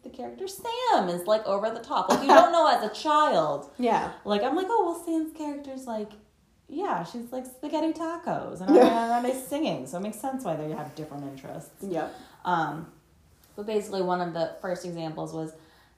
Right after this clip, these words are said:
Speaker 1: Jeanette wasn't allowed to do any other work besides Sam and Cat, uh, for a certain amount of months, but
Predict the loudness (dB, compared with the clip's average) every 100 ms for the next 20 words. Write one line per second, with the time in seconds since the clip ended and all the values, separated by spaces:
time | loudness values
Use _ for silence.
0 | -12 -8 -6 -4 -4 0 0 -2 -2 -4
1 | -4 -6 -6 -6 -6 -8 -12 -16 -10 -6
2 | -4 -4 -6 -8 -8 -6 -4 -4 -6 -8
3 | -8 -4 -6 -4 -6 -6 -6 -6 -6 -8
4 | -8 -8 -8 -10